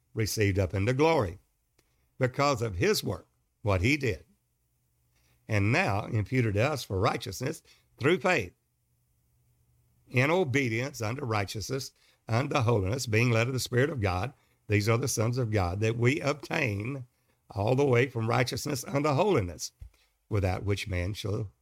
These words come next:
no man shall see the Lord. That holiness is partakers of his divine nature through these exceedingly great and precious promises, that we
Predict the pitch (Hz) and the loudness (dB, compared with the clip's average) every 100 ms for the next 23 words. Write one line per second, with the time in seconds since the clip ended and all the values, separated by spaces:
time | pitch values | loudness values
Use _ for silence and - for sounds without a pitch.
0 | _ _ - 98 92 90 123 - 110 98 | _ _ -2 0 0 -2 -6 -4 0 2
1 | 127 143 95 - _ _ _ _ _ _ | 2 2 -4 -8 _ _ _ _ _ _
2 | _ _ _ - 113 107 - _ _ _ | _ _ _ -2 0 0 -2 _ _ _
3 | _ - 165 160 101 120 104 92 107 104 | _ 0 2 2 0 0 -2 -2 -4 -2
4 | 101 127 117 110 90 101 90 95 101 98 | -2 0 0 0 0 -2 -2 -2 0 0
5 | 110 139 117 123 127 - - _ - 170 | 2 0 0 -4 -6 -20 -20 _ 0 4
6 | 180 123 117 - 110 - 120 131 123 104 | 4 2 -2 -4 -8 -4 -2 0 0 0
7 | 120 - 120 104 110 - 127 85 - 107 | -2 -2 -2 -2 -2 0 2 0 -4 -8
8 | - - _ _ _ _ 107 117 - 120 | -10 -16 _ _ _ _ 0 0 0 -8
9 | 110 117 110 95 185 | -2 2 2 2 -6